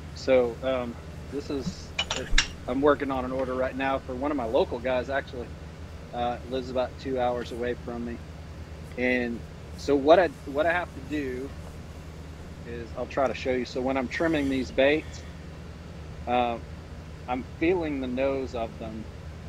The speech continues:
to make sure there's not an air bubble in there, because if there's an air bubble that's gonna form, it's gonna form right in the nose of that bait.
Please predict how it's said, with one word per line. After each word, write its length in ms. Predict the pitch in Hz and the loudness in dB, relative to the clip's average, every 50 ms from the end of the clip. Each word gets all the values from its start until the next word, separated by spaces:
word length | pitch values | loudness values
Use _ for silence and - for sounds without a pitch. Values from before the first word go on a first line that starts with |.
| - - - - - - - - | -10 -10 -10 -12 -12 -10 -8 -4
to 60 | 127 | 0
make 220 | 127 131 135 131 | 2 2 2 2
sure 220 | - - 147 139 131 | 2 0 2 2 4
there's 220 | 127 123 117 - | 4 2 2 2
not 180 | 131 123 120 120 | 4 4 4 4
an 100 | 117 123 | 4 0
air 200 | 120 123 120 123 | 0 2 2 2
bubble 320 | 113 117 113 107 117 113 113 | 2 0 -2 -2 -2 -4 -4
in 80 | 110 | -4
there, 160 | 110 113 110 | -4 -4 -4
because 340 | 110 113 110 - 135 120 127 | -2 -2 0 2 2 2 2
if 120 | 131 113 - | 0 -2 4
there's 240 | 135 135 135 131 - | 6 6 6 6 2
an 100 | 139 131 | 0 4
air 140 | 127 127 131 | 6 6 6
bubble 280 | 127 139 139 139 139 123 | 8 6 4 4 2 -2
that's 180 | 127 127 - | -2 -4 -4
gonna 160 | - 131 117 104 - - | -6 -6 -6 -6 -6 -4
form, 240 | 123 131 139 139 135 | -2 0 0 0 -2
it's 140 | 120 - - | -4 -4 -6
gonna 140 | 131 123 113 | -6 -6 -6
form 280 | - 131 127 120 117 113 | -4 -2 -2 -2 0 4
right 240 | 117 120 123 117 | 6 6 6 6
in 160 | 117 113 113 107 104 104 107 | 4 -2 -4 -6 -6 -6 -6
the 60 | 107 | -4
nose 400 | 107 107 107 104 101 98 - - - - - - - - - - - - - - - - - - - - - - - - - - | -4 -4 -4 -6 -6 -8 -10 -10 -10 -12 -12 -12 -12 -12 -12 -12 -12 -12 -12 -12 -10 -12 -12 -12 -12 -12 -12 -12 -12 -12 -8 -6
of 80 | 110 113 | 0 4
that 240 | 110 110 - - | 4 4 4 4
bait. 260 | 101 107 104 104 101 | 2 4 4 4 2